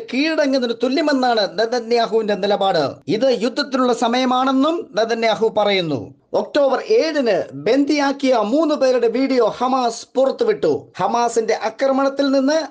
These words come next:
ആളുകളെ രക്ഷിക്കുന്നതിൽ നെതന്യാഹു സർക്കാർ പരാജയപ്പെട്ടെന്നും തടവുകാരെ കൈമാറണമെന്നും ബന്ദികൾ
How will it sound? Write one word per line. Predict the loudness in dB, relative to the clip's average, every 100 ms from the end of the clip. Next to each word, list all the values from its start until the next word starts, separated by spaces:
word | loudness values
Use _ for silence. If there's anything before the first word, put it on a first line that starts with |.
| -2 0
ആളുകളെ | 2 2 2 2 0
രക്ഷിക്കുന്നതിൽ | -2 -6 -2 0 2 0 -2 -2
നെതന്യാഹു | 0 0 2 2 2 0
സർക്കാർ | -2 0 0 0 -2
പരാജയപ്പെട്ടെന്നും | 0 2 2 0 0 0 0 0 -2 -4 -16 -4
തടവുകാരെ | 0 2 2 2 4 2 2
കൈമാറണമെന്നും | 0 0 0 2 2 0 -2 -4 0
ബന്ദികൾ | 0 2 0